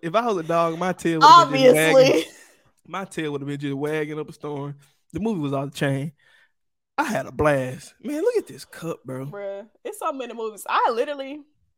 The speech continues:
Speaker 2: I literally, like, for y'all who just don't really understand my love for movies,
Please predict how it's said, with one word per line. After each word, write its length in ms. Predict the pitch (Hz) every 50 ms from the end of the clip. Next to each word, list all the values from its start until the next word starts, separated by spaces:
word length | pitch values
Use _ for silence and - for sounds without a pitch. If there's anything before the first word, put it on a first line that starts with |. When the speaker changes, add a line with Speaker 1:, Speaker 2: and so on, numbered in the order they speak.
| _ _ _ _ _ _ _
Speaker 2:
I 160 | - - 349
literally, 480 | 349 294 294 285 277 269 233 220 202 -
like, 280 | 202 226 226 226 -
for 100 | - 240
y'all 220 | 254 233 269 359 370
who 100 | 370 240
just 180 | 240 247 208
don't 280 | 214 214 214 208 196 190
really 220 | 220 208 214 185
understand 440 | 190 202 202 214 - - 202 196 185
my 100 | 190 196
love 260 | 175 175 175 185 190 -
for 80 | 175
movies, 480 | 175 180 175 170 180 185 196 - -